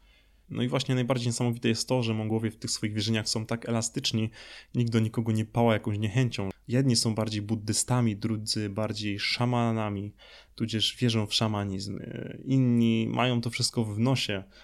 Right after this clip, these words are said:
bo takich ludzi też spotkaliśmy dużo i, i, i to tutaj działa, to jest niesamowicie fajne. Czternasta ciekawostka. W Mongolii wszystko, a przynajmniej wiele rzeczy jest mongolskich. Yy,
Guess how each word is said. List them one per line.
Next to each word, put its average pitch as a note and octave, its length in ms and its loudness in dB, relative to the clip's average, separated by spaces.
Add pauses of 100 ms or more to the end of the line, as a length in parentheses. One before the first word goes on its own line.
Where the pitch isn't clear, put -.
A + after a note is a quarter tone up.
(100)
bo C#3+ 80 -8
takich C3+ 260 -2
ludzi A2+ 180 -2
też A2+ 160 2
spotkaliśmy G2+ 640 -4
dużo G2 300 -4
i, F#2+ 100 -6
i, A2 380 -6
i A#2 40 -6
to C#3+ 100 -2
tutaj B2 260 0
działa, G2 260 2
to - 100 -6
jest - 260 -2
niesamowicie G#2 640 -4
fajne. F#2 380 -8 (1040)
Czternasta A2+ 720 2
ciekawostka. A#2 800 -2
W A2+ 80 -2
Mongolii B2+ 680 4 (380)
wszystko, - 600 0
a A#2+ 40 2
przynajmniej A#2+ 420 2
wiele A#2 280 4
rzeczy A2+ 280 0
jest - 340 -2
mongolskich. A2+ 840 0 (540)
Yy, - 120 -4